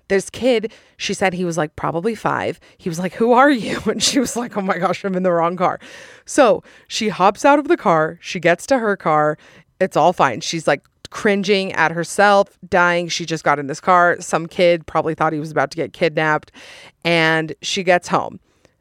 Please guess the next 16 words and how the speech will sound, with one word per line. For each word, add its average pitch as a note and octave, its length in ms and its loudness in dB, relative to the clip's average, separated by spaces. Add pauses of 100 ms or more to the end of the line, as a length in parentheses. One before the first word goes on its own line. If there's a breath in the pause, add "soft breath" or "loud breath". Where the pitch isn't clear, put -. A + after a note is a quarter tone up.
(160)
Then A3 260 0
she C#4+ 260 -2
realizes E3+ 680 -4
that - 160 -8
she F3+ 180 -6
doesn't D#3+ 480 -6
have D#3+ 300 -8
her D3+ 160 -8
wallet. - 720 -14 (680 loud breath)
And D#3+ 300 -4
when E3 200 -2
she F3+ 160 -6
had E3 140 -6
got, C4+ 320 -2 (400)
gotten, F#3 600 -2 (120)
got, F#3 200 -2